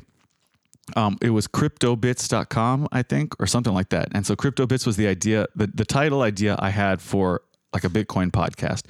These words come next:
And that was when I was kinda, like, first getting back into Bitcoin after a long time. And so I didn't necessarily, like, understand and feel the great aversion to the word crypto by Bitcoiners.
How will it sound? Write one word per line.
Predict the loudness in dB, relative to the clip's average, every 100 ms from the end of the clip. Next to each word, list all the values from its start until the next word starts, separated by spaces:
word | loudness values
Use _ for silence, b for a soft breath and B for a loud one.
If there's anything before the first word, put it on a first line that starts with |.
| B B B B B B B B B B 0
And | 2
that | 4
was | 4
when | 2
I | 0
was |
kinda, | 2 0 2
like, | 0
first | 0 0 0
getting | 0 0 2
back | 0 0
into | -2 0 0
Bitcoin | 0 0 0 2
after | 0 0
a | 2
long | 2 0
time. | 0 2 2 2 0
And | 0 0 0 -4
so | -2 0 2 2
I | 0
didn't | 0 -2 -4 _
necessarily, | 0 2 2 0 2 2 4 2
like, | 2 0 -2
understand | -2 2 2 2 0 0 2 2 0
and | -2
feel | -2 0 2 2 2
the | -2
great | 0 0 0 -4 -4
aversion | -4 0 2 2 2 0 0 -2
to | 0
the | 0
word | 0 -2
crypto | -2 -4 -2 0 0 -4 B B B
by | -2 -2
Bitcoiners. | 0 -2 -2 -2 -2 -4